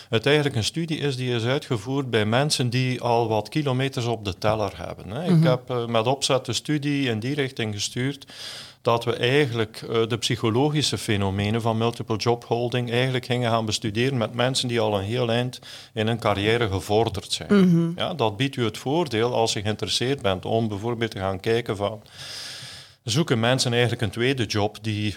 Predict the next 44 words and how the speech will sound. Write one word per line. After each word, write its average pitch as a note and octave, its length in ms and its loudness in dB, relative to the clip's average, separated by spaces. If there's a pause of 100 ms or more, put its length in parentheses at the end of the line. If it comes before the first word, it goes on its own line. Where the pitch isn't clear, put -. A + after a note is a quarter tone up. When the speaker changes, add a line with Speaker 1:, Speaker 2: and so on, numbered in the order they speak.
Speaker 1:
meer G#2+ 420 0
of - 220 -4
minder A2+ 340 -2
aansluit C3 540 0
bij B2+ 160 0
hun B2+ 140 0
interessepatronen, A#2+ 1300 0
hè? A#2+ 340 -6
Interessepatronen A#2 1040 0
op G#2 220 2
de F#2+ 140 -2
leeftijd, A2 640 -2
hè, C3 240 -2
van G#2 220 0
de G2 60 0
mensen G#2+ 320 0
die G#2 100 0
in F#2 80 -2
onze A#2+ 220 -2
studie G#2 360 -4
Speaker 2:
Mhm. G2+ 140 4
Speaker 1:
meestal A2 320 2
zitten, B2+ 420 -6 (240)
die A2 120 -2
zijn A#2+ 180 2
dan A#2 140 2
al G#2+ 120 2
meer A#2 280 -2
uitgekristalliseerd. F#2 1120 -4
Speaker 2:
Ja. G3 80 6
Speaker 1:
Je A2 60 4
hebt G#2+ 180 0
niet C#3+ 200 -4
dat A#2 200 -2
soort B2+ 480 -2 (520)
fluctuatie-effecten A#2 1400 0
die A2 180 -4
bijvoorbeeld G#2+ 500 -4
jobstarters - 720 -4
hebben. F#2+ 220 0
Speaker 2:
Ja. F3 120 4
Speaker 1:
Mensen A#2 280 0
die G2+ 120 -4
afstuderen, B2+ 800 -2